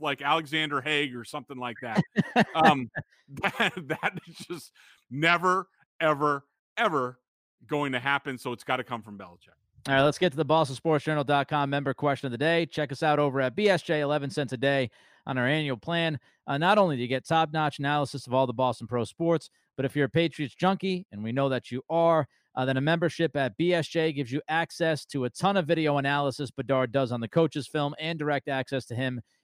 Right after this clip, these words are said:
Speaker 2: in weekly chats. Uh, hopefully I pronounce this last name correctly. Jay Chalafour? I'm gonna go with Chalafour.
Speaker 1: Sounds right.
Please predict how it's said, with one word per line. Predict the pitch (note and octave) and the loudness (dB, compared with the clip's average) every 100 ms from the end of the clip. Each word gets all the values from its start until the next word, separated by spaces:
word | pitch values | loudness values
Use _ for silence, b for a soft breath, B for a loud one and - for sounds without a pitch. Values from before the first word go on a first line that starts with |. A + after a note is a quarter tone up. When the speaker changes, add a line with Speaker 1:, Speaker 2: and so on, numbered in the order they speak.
| - | -8
Speaker 2:
in | C#3+ | -2
weekly | C3+ C3 - A#2 | -2 -2 -2 -4
chats. | - D#3+ D#3 - - _ _ - | 2 4 4 2 -8 _ _ -4
Uh, | C3+ C3 A2 | 0 0 2
hopefully | E3 F#3+ - E3+ | 2 2 2 2
I | D3 | 2
pronounce | D3 C#3+ - | 0 -2 -2
this | B2+ | -4
last | C#3 B2+ - | -2 -2 -2
name | C3 A#2 | -4 -4
correctly. | B2 B2+ - B2+ A#2 - _ - | 0 0 -2 -6 -6 -8 _ -16
Jay | G#2 D3+ F3 | 0 2 2
Chalafour? | D#3 - C3 E3+ F3+ G#3+ A3+ A#3+ | 0 -2 0 2 2 2 2 0
I'm | C#4 | -4
gonna | C#3+ D3 | -2 2
go | C#3 | 2
with | - | 2
Chalafour. | D3+ D3+ A#2 A2+ G2+ | 2 2 0 -2 -4
Speaker 1:
Sounds | |
right. | G2+ | -6